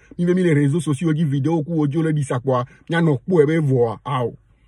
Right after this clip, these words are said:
Il y a une vie réelle da-, derrière une vie virtuelle. Mi le kpɔa. Kpɔa, hihi aɖe nɔ ba ku ɖo Togo dukɔa lo. Dukɔ aɖe kpe ŋgba dzɔ ɖe mia dzi o lo.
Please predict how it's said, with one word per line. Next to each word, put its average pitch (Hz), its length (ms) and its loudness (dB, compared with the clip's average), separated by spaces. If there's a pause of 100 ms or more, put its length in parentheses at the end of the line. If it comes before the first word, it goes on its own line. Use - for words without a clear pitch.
(220)
Il 170 100 -2
y 180 40 4
a 175 60 4
une 190 200 2
vie 143 240 -2
réelle 143 420 0
da-, 120 300 -6
derrière 135 440 -2
une 156 180 -4
vie 127 180 -4
virtuelle. 117 580 -6 (640)
Mi 110 80 -8
le 117 120 -4
kpɔa. - 220 -6 (220)
Kpɔa, 110 160 -8
hihi 147 180 0
aɖe 156 120 2
nɔ 143 120 -2
ba 120 100 -4
ku 139 100 -8
ɖo 143 160 -2
Togo 143 240 -2
dukɔa 131 320 -4
lo. 107 160 -6 (140)
Dukɔ - 200 -10
aɖe 131 160 -4
kpe 143 120 -4
ŋgba 120 180 -2
dzɔ 110 160 -6
ɖe 113 80 -8
mia 120 180 -4
dzi 120 140 -6
o 110 100 -6
lo. 90 160 -10